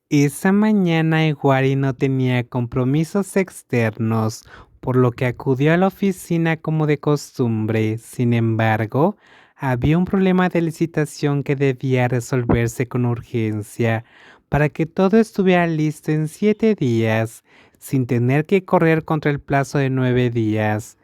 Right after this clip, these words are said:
¿Algo urgente?, preguntó Yada cuando entró en la habitación. ¿La señorita Ai pasó por algún lugar para inspeccionar el trabajo hoy temprano?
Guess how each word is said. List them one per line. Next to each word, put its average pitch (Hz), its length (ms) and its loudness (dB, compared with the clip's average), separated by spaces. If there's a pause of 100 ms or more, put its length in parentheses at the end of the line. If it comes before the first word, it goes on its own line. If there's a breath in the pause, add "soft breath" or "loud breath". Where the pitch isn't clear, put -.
(140)
¿Algo 120 400 2
urgente?, 120 880 0
preguntó 175 840 -2
Yada 175 420 0
cuando 160 320 0
entró 151 280 0
en 151 100 2
la 147 100 2
habitación. 123 1120 -2 (520 soft breath)
¿La 156 160 0
señorita 190 880 0
Ai 127 320 0
pasó - 500 -4
por 214 160 2
algún 190 260 0
lugar 160 440 0
para 151 180 -2
inspeccionar 139 800 -2
el 120 80 -10
trabajo 123 460 -2
hoy 120 120 2
temprano? 117 880 -2